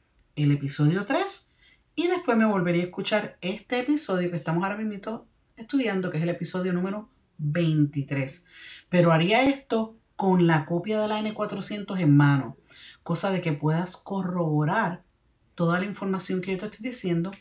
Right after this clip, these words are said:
y puedas aclarar también dudas. Bueno, mis amigos residentes, esto ha sido todo por hoy. Ustedes no tienen ni idea de cómo a mí se me seca la garganta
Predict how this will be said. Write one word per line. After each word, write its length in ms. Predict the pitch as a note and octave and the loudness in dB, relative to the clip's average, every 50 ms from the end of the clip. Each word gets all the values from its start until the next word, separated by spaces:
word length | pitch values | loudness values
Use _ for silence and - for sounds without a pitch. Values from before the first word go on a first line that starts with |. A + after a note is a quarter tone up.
| _ _ _ _ _ _ _ _ | _ _ _ _ _ _ _ _
y 120 | - F3 D3+ | -8 -6 -4
puedas 260 | - D3+ D3+ D#3 D#3 | 0 0 0 0 0
aclarar 440 | E3 - E3 E3 E3 E3+ E3+ E3 E3 | -2 -2 -2 -2 -2 -2 -2 -4 -4
también 460 | - F3+ F3+ F#3 G3+ G#3+ A3 G#3+ E3 | -4 -2 -2 -2 -2 -4 -6 -4 -4
dudas. 640 | D3 C#3+ C3+ C3 B2+ C3+ - - - - - - _ _ _ _ _ _ _ _ _ _ _ _ _ _ _ _ _ _ _ _ _ _ - | -2 -2 -2 -4 -6 -12 -14 -16 -18 -18 -20 -20 _ _ _ _ _ _ _ _ _ _ _ _ _ _ _ _ _ _ _ _ _ _ -2
Bueno, 240 | G3+ A3 G3+ F#3 F#3 | 2 2 4 4 4
mis 140 | F#3 F3 | 2 2
amigos 300 | F3+ F3+ F3+ F3+ F#3 F#3+ | 0 0 0 -2 -2 -4
residentes, 760 | G3 G3+ F#3 - G3 F#3 F3+ E3+ D3+ C#3+ C#3 C#3 - C#3+ C#3+ | -4 -6 -6 -4 -2 0 0 2 2 2 0 0 -4 -6 -4
esto 320 | D#3 D#3 D3 - - - F#3 | -4 -4 -6 -6 -6 -6 -4
ha 60 | E3+ | -4
sido 440 | - - F#3+ F#3+ F#3+ F#3+ F#3 F3+ F#3 | -2 -2 -2 0 0 0 -2 -4 -4
todo 340 | E3+ D#3+ E3 E3 F3 F3 | -4 -2 -2 -2 -2 -2
por 200 | F3 D#3+ D3+ D3 | -2 0 0 2
hoy. 220 | D3 C#3 C3+ C3+ C3+ | 2 2 0 -2 -6
Ustedes 280 | C#3 - - F3 F#3 | -8 -6 -4 -4 -4
no 100 | G3+ G#3+ | -4 -4
tienen 260 | A3 A3 G#3+ G#3+ G#3 G3+ | -6 -6 -6 -6 -4 -4
ni 100 | F#3+ F3 | -2 -2
idea 220 | E3 E3 E3+ F3+ | 0 0 -2 -2
de 140 | F3+ F3 E3+ | -2 -2 -4
cómo 240 | - E3 E3+ F3 F3+ | -4 -4 -2 -2 -2
a 60 | F3 | -2
mí 120 | F3 F3 | -4 -6
se 240 | F3 - - - F#3+ | -6 -8 -8 -6 -4
me 140 | F3 D#3+ D3 | -4 -4 -4
seca 420 | - - - - E3+ E3+ - F#3+ | -4 -6 -6 -6 -6 -4 -4 -2
la 100 | G3+ G3 | 0 0
garganta 840 | F#3 F3 D#3+ D#3 D3 D3 D#3 E3 E3+ E3+ E3+ D3 - D3+ D#3 - | 2 2 2 2 0 0 2 2 4 4 2 2 2 0 -2 -2